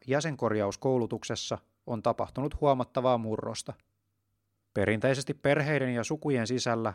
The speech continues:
mestari-kisälli periaatteella opetettua manuaalisen terapian muotoa koulutetaan nyt kaikille maksaville asiakkaille.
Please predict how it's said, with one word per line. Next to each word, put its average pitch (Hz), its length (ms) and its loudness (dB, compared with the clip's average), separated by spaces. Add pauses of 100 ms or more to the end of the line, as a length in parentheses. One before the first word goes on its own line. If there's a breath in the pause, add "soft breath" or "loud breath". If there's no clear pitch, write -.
(160)
mestari-kisälli 123 1080 -2 (120)
periaatteella 104 680 -2
opetettua 110 540 -2
manuaalisen 113 680 2
terapian 110 440 -4
muotoa 135 500 0 (540)
koulutetaan 123 680 2
nyt 143 200 -2
kaikille 127 420 0
maksaville 113 680 -4
asiakkaille. 135 720 -8